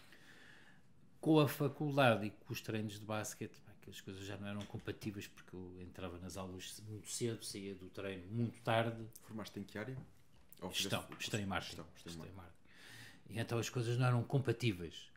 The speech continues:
Speaker 1: dentro dessa. Depois começava a ficar muito cansado e então é quando eu vou para o ginásio com um amigo meu, eh, isto coincide, ele, porque ele dizia, "Pá, vai, temos que ir ver, ó Zé,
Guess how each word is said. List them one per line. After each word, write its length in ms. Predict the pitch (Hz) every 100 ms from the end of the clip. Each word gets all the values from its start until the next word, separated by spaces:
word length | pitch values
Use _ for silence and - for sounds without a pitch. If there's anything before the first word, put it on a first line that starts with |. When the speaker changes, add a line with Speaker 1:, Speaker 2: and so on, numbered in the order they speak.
| -
Speaker 1:
dentro 340 | 101 98 101
dessa. 500 | 98 98 - 98 92 - - - - - -
Depois 360 | 95 - - -
começava 320 | 110 95 95
a 40 |
ficar 180 | - 104
muito 180 | 104 -
cansado 500 | 117 113 127 127 127
e 40 |
então 340 | 123 123 127 127 - 113
é 80 |
quando 260 | 117 - 113
eu 80 | 104
vou 100 | 110
para 140 | 110
o 40 | 104
ginásio 580 | 110 107 101 85 85 87 - - - - - - -
com 160 | - 110
um 60 |
amigo 320 | 101 107 98 107
meu, 340 | 117 127 143 - - - - - - - - - - - -
eh, 500 | 127 127 127 127 120 -
isto 360 | 175 185 - -
coincide, 720 | 156 156 131 - 107 104 98
ele, 100 | 117
porque 180 | 117 -
ele 80 | 117
dizia, 160 | - -
"Pá, 120 | 139
vai, 180 | 135 131
temos 260 | 135 131
que 140 | - 127
ir 40 |
ver, 240 | 120 123 -
ó 80 | 101
Zé, 280 | 120 110